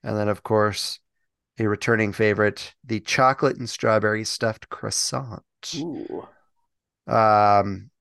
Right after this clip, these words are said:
Speaker 1: and then, uh, like I said, there's gonna be food available, special dining items over at Plaza Inn, Cafe Orleans, River Belle Terrace, and Carnation Cafe. You have to book,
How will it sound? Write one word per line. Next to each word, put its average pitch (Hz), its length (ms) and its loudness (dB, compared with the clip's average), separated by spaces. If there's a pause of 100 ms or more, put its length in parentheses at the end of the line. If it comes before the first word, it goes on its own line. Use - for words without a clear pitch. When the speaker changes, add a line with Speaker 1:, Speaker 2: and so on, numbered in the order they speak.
(140)
Speaker 1:
and 113 160 2
then, 107 380 2 (120)
uh, 107 460 -2
like 110 160 -6
I 101 80 -4
said, 98 280 -4
there's 95 180 -6
gonna 98 160 -4
be 95 380 -2 (200)
food 165 760 8 (180)
available, 143 760 4 (320)
special 123 640 2 (200)
dining 120 680 0 (600)
items 120 520 4
over 110 300 2
at 101 320 -2
Plaza 98 420 -4
Inn, 95 380 -6
Cafe 104 360 0
Orleans, 101 480 2
River 101 160 -4
Belle 101 220 -4
Terrace, 107 580 -2 (360)
and 104 200 -12
Carnation 107 680 -6
Cafe. 120 880 2 (440)
You 107 140 -2
have 107 240 2
to 104 80 -6
book, - 420 -4